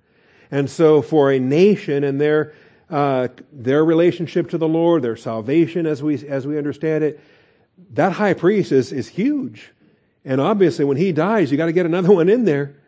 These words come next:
And, and that's, that's significant. Well, for us, it's not just the replica. It's not just the shadow doctrine. It's the reality.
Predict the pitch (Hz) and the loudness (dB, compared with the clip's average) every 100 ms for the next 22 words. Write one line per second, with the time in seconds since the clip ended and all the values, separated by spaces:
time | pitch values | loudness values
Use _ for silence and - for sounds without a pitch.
0 | _ _ _ _ 143 151 151 147 151 156 | _ _ _ _ -2 0 2 0 0 -2
1 | - 160 - 165 196 170 135 127 123 143 | -2 -2 0 0 0 0 -4 -4 -2 -2
2 | 160 226 165 139 180 - - _ _ _ | 0 2 4 2 -4 -10 -20 _ _ _
3 | _ _ - 139 151 151 185 160 185 185 | _ _ -10 -8 -2 -2 -2 0 0 0
4 | 175 165 180 151 - 113 98 - 113 131 | -2 0 -2 -2 -4 -6 -10 -14 -8 -4
5 | 147 165 131 170 165 165 - 165 165 170 | -4 -4 -2 -2 -2 -6 -6 -4 -2 -2
6 | 156 151 160 - 117 135 - 127 131 131 | -2 -2 -2 -4 -8 -8 -6 -6 -4 -6
7 | 139 165 180 143 117 | -6 -2 0 0 -2